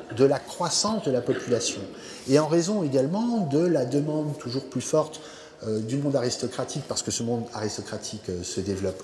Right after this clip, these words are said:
aussi, eh bien, on va commencer à s'attaquer à ces espaces. Euh, on va même y créer des, des terres tout à fait particulières. On sait par ailleurs que dans tout le bassin méditerranéen occidental, beaucoup de ces parcelles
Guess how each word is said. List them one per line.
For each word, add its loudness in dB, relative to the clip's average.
aussi, 0
eh 0
bien, 2
on 6
va 4
commencer 0
à -4
s'attaquer 0
à 0
ces -2
espaces. -6
Euh, -20
on -6
va 0
même 8
y -2
créer 2
des, -6
des -12
terres 6
tout -12
à 0
fait 0
particulières. -14
On 6
sait 6
par 2
ailleurs 2
que 6
dans 2
tout 4
le 6
bassin 2
méditerranéen -2
occidental, -2
beaucoup 6
de 0
ces 2
parcelles 0